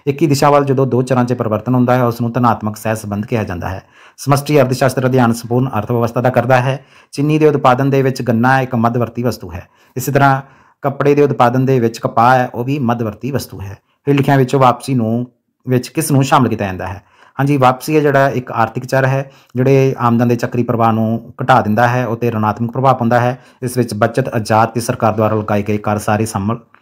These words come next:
ਸਭ ਕੁਝ ਸ਼ਾਮਲ ਹੁੰਦਾ ਹੈ। ਘਰੇਲੂ ਉਤਪਾਦ ਡੈਸ਼ ਦੇ ਬਰਾਬਰ ਹੁੰਦਾ ਹੈ। ਹਾਂਜੀ, ਦੱਸਣਾ ਹੈ ਜਦ ਡੋਮੈਸਟਿਕ ਪ੍ਰੋਡਕਟ ਦੀ ਗੱਲ ਹੋ ਰਹੀ ਹੈ,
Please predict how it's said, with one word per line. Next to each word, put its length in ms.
ਸਭ 120
ਕੁਝ 160
ਸ਼ਾਮਲ 260
ਹੁੰਦਾ 180
ਹੈ। 140
ਘਰੇਲੂ 300
ਉਤਪਾਦ 380
ਡੈਸ਼ 400
ਦੇ 140
ਬਰਾਬਰ 580
ਹੁੰਦਾ 280
ਹੈ। 200
ਹਾਂਜੀ, 220
ਦੱਸਣਾ 260
ਹੈ 80
ਜਦ 140
ਡੋਮੈਸਟਿਕ 500
ਪ੍ਰੋਡਕਟ 300
ਦੀ 140
ਗੱਲ 100
ਹੋ 140
ਰਹੀ 180
ਹੈ, 180